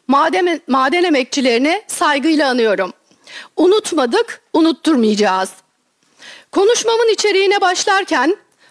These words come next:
öncelikle iki bin yirmi dört Performans ve Bütçe Programı'nın hazırlanmasında katkı sunan bürokratlara,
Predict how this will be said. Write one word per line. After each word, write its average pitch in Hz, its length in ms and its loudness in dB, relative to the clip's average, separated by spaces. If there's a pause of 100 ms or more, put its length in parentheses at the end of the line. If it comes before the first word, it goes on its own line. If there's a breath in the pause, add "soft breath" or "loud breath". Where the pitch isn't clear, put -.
(140 soft breath)
öncelikle 370 760 0 (180)
iki 320 200 -4
bin 392 140 0
yirmi 370 240 0
dört 403 240 -4
Performans 359 760 0
ve 359 240 -2
Bütçe 349 300 -2
Programı'nın 254 640 0
hazırlanmasında 269 1000 0 (360 loud breath)
katkı 349 380 -2
sunan 302 500 0
bürokratlara, 262 840 -2